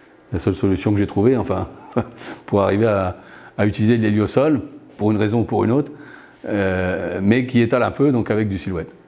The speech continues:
Donc ceux-là, ils n'ont, ils n'ont pas d'effet direct sur la plante du tout. Vous pouvez vous tromper, donc le silhouette, si vous le mettez à dose homologuée, et par hasard, sans faire attention,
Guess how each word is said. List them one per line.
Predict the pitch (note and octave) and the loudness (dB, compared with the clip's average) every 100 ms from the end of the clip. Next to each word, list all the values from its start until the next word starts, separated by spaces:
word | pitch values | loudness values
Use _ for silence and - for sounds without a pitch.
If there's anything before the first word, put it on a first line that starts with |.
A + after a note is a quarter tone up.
| _ _ _ _ - - - - _ - - - - - - - - - | _ _ _ _ -20 -20 -20 -20 _ -20 -20 -20 -20 -20 -20 -20 -20 -2
Donc | A#2 B2 | 2 4
ceux-là, | F3 G3+ | 4 6
ils | E3 | 4
n'ont, | C#3 | 4
ils | C#3 | 4
n'ont | C#3 | 4
pas | G#3 | 2
d'effet | D#3 D3 F#3+ | 2 2 2
direct | E3+ B2+ D3 - | 2 2 0 2
sur | A#2+ | 0
la | G#2 | 0
plante | B2+ G#2+ | 0 0
du | A2+ | 0
tout. | A#2 A3 | 2 2
Vous | C#3+ | 2
pouvez | G#2 A#2 | 2 2
vous | A2 | 2
tromper, | - A2+ E3 | 0 2 2
donc | B2+ F2 | 2 0
le | F#2+ | -2
silhouette, | - A2+ B2 | 2 2 2
si | A2+ | 0
vous | |
le | G2 | 0
mettez | G2+ G#2+ | 2 2
à | |
dose | G2 G2+ | 2 2
homologuée, | G2+ G2+ G#2 G#2+ A#2+ | 2 2 2 4 2
et | |
par | F#2 F#2 | 2 0
hasard, | G2 G#2 A2+ G2+ | 0 0 0 -2
sans | - G2 | -4 -2
faire | G2+ | 0
attention, | G2+ G#2 - B2 G#2+ | 0 0 0 0 0